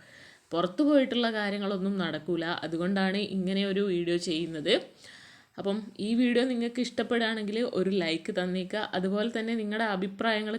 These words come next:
കമൻ്റായിട്ട് പറയണം. വീഡിയോയിൽ എന്തെങ്കിലും മാറ്റങ്ങൾ വരുത്തണമെങ്കിൽ അതും നിങ്ങൾ കമൻ്റായിട്ട് പറയണം. അപ്പം day in my life പോലുള്ള വീഡിയോകളൊക്കെ ഇനി നമ്മൾ ചെയ്യുന്നതായിരിക്കും. കാരണം മഴക്കാലമല്ലേ, അപ്പോൾ നമ്മുടെ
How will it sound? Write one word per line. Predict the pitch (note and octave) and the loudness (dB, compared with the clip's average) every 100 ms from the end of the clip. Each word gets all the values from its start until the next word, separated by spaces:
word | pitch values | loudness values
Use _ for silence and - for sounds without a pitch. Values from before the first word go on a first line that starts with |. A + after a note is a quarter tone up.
| A3 | -2
കമൻ്റായിട്ട് | F3 F3 G3 G3 F3 E3+ G3 F3+ | 0 0 0 2 0 0 -2 -2
പറയണം. | D#3 D#3 D#3+ A#3+ - - - - | 0 -2 -2 -4 -8 -18 -6 0
വീഡിയോയിൽ | G3 G3 A3 G#3 | 2 4 2 0
എന്തെങ്കിലും | G#3 G#3+ A3 G3+ | 0 -2 -2 -2
മാറ്റങ്ങൾ | F3 E3+ G3 G3+ A3+ | -2 -2 -2 -2 0
വരുത്തണമെങ്കിൽ | G3+ F#3 F#3 F#3+ F#3+ G3 G#3 E3 | 0 -2 -2 -2 0 -2 -2 -2
അതും | E3 A3 A#3+ | 0 0 0
നിങ്ങൾ | G3+ G3 G#3 | 0 -2 -2
കമൻ്റായിട്ട് | E3+ E3+ F3+ F#3 E3 F3+ F3 | -4 -2 0 0 0 -2 -4
പറയണം. | D#3 D3+ D#3+ B3 - - - - | -2 -2 -2 -4 -8 -20 -20 -6
അപ്പം | F#3 F#3+ F#3 | 0 2 2
day | F3 F3+ | 2 2
in | G3+ | 0
my | G#3+ A3+ | -2 0
life | A3 A3+ - | 0 -2 -4
പോലുള്ള | G#3 G3+ G#3 G3+ | -2 0 0 2
വീഡിയോകളൊക്കെ | G3 F#3+ G3 F#3+ G3+ F#3 | 0 0 0 -2 -2 -2
ഇനി | F#3+ | -2
നമ്മൾ | F3+ F3+ F#3+ - | -4 -6 -8 -8
ചെയ്യുന്നതായിരിക്കും. | D#3+ E3 F3 F3 E3+ D#3+ D#3 D#3 G#3+ C4 - - - | -6 -6 -6 -4 -2 0 -2 -2 -6 -6 -16 -16 -4
കാരണം | F3+ F3+ F#3+ | 0 2 2
മഴക്കാലമല്ലേ, | F#3 F3+ F#3+ G#3 A3 F#3 E3+ D#3+ | 2 0 0 0 2 0 0 -4
അപ്പോൾ | F#3+ F#3 | -4 -2
നമ്മുടെ | F3+ F#3 | -2 -2